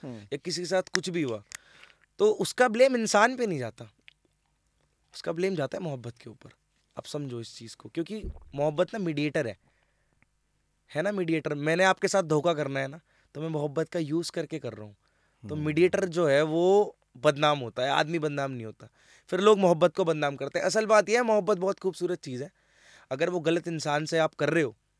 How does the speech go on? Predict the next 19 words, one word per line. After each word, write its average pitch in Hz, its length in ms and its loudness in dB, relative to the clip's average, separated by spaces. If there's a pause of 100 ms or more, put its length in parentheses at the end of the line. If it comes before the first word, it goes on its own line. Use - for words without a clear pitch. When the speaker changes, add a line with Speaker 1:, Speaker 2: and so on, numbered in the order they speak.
(580)
Speaker 2:
तो 185 340 -2 (420)
वो 190 420 0
मोहब्बत 170 400 -6
की, 196 140 -14 (120)
उसमें 214 240 -4
मोहब्बत 214 340 4
की 208 60 -14
क्या 240 160 6
खता 185 260 2
है, 160 100 6
आप 156 100 4
बताओ 123 320 -8
मुझे, 107 240 -18 (520)
अगर 156 160 2
वो 185 120 2
इंसान 175 360 2
गलत 147 240 -2
निकला 117 280 -12
तो? 104 160 -20